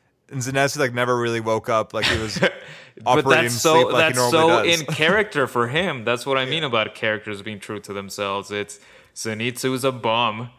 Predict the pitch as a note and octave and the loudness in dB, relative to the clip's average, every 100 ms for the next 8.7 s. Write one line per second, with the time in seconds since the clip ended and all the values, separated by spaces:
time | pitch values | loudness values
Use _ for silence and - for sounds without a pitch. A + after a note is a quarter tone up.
0 | _ _ _ - A#2 A2+ C3+ A2+ - B2+ | _ _ _ 0 0 0 -4 -6 -4 -4
1 | G2+ - - G#2 G2 G#2 A2+ - B2 A#2+ | -4 -6 -2 0 0 -2 -4 -2 -2 -2
2 | B2 C3 D3 B2 A2 A2 - _ - A#2 | -2 0 0 0 0 0 -4 _ -12 -10
3 | A2 A2+ G#2+ G#2 F2+ _ - A#2 A2 A2 | -6 -6 -6 -10 -12 _ -6 -6 -4 -6
4 | - G#2 G2+ G2 F2+ - A2+ A2+ G2+ F#2 | -6 -8 -6 -10 -12 -14 -8 -6 -4 -6
5 | F2+ A2 G2+ F#2+ F#2 _ _ _ _ A2+ | -10 -14 -10 -10 -10 _ _ _ _ -12
6 | A2+ G#2 G2 G2+ F#2+ F#2 F2+ - G#2 F#2+ | -8 -6 -4 -4 -2 -4 -8 -10 -10 -10
7 | G2 F#2+ F#2 F2+ A#2+ A2+ G2+ F#2+ - F#2 | -10 -6 -6 -4 -2 -2 -4 -8 -14 -10
8 | G2+ G2 - E2+ C3 C#3+ D3+ | -6 -8 -8 -6 -2 -2 -2